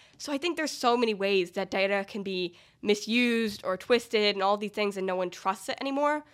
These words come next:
We do need to have some trust in our institutions, some trust in data, because personal experience isn't everything. It, it simply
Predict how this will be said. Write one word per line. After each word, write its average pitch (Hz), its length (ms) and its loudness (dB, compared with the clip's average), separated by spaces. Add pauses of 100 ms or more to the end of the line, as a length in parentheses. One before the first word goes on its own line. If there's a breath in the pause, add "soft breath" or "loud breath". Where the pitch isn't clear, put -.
(440 soft breath)
We 262 100 2
do 302 100 4
need 311 120 4
to 247 80 4
have 226 100 2
some 202 160 2
trust - 300 -2
in 190 40 0
our 165 60 -2
institutions, 170 600 -8
some 214 280 2
trust 208 280 -4
in 196 80 -4
data, 170 360 -6
because 208 220 -4
personal 254 380 0
experience 190 720 2 (640 soft breath)
isn't 202 320 6
everything. 233 680 2
It, 190 280 0
it 196 200 -2
simply 196 340 0